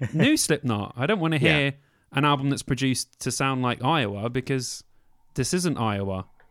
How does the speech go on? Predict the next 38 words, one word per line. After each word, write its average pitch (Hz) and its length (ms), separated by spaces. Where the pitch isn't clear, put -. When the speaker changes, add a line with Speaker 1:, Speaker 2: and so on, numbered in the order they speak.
Speaker 2:
Yeah. 82 220
Speaker 1:
So 123 420
I, 127 160
I 147 60
just 143 160
know 175 120
stuff 180 220
like 151 100
that. 151 180
Just, - 180
it's - 180
just, - 280
I, 120 140
I 139 160
don't 175 100
wanna 165 160
go 151 100
backwards. 117 560
I 113 40
wanna 131 180
go, 120 100
you 175 80
can 190 140
take 240 280
stuff - 260
from 117 180
the 107 80
past 117 400
and 123 100
put 135 140
it - 80
into 151 300
now, 101 300
but - 80
I 165 60
don't 202 100
Speaker 2:
Yeah. 190 60
Speaker 1:
want 160 160